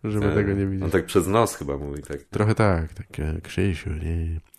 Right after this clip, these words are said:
Speaker 1: Nie, teraz nie zrobię, musiałbym go najpierw posłuchać.
Speaker 2: <laughs> Tak,
Speaker 1: Ale
Speaker 2: no, no, no. No, w sumie spoko, no.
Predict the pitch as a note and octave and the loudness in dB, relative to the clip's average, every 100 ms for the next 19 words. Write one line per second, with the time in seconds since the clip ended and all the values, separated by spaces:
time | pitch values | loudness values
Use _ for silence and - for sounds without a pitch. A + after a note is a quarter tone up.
0 | - - C#3 A#2+ A2+ B2 C#3 B2+ A#2+ A2+ | -20 -4 4 6 8 8 8 8 8 8
1 | G#2+ A#2 A#2 A#2 A2+ A2+ A2+ A2 A#2+ F#2 | 6 6 6 6 6 4 2 4 2 2
2 | - - - - - _ - - F#2+ F#2+ | -2 -10 -20 -20 -20 _ -2 2 4 4
3 | F#2+ F2+ F#2 F#2 G2+ - _ _ _ _ | 2 0 -4 -6 -8 -14 _ _ _ _
4 | - C#4 C#4 - B2+ C3 - - - E2+ | -6 -6 -8 -8 -8 -10 -12 -12 -10 -10